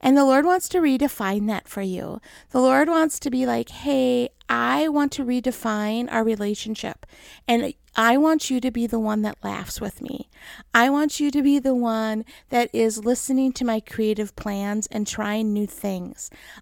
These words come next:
I want you to be the one that is bold and sharing the gospel with others." You fill in those blanks. You know what kind of relationship you would like with the Lord.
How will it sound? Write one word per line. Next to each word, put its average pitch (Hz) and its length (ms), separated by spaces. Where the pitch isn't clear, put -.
I 262 140
want 359 240
you 370 100
to 370 100
be 339 160
the 311 160
one 240 520
that 247 240
is 226 200
bold 214 800
and 220 400
sharing 226 800
the 220 120
gospel 208 500
with 208 240
others." 202 540
You 262 140
fill 330 280
in 277 120
those 247 180
blanks. 214 560
You 247 340
know 226 600
what 226 180
kind 226 260
of 226 60
relationship 208 720
you 196 160
would 202 160
like 190 220
with 196 100
the 196 100
Lord. 190 440